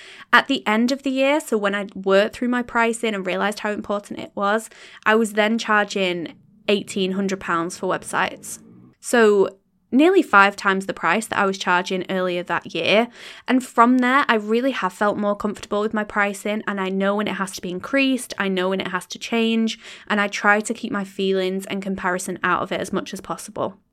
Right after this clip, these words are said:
So in the third year of my business, my biggest lesson was that dream clients do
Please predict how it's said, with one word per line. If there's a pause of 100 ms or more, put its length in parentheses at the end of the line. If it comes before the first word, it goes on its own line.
(140)
So
in
the
third
year
of
my
business, (300)
my
biggest
lesson
was (100)
that
dream
clients (160)
do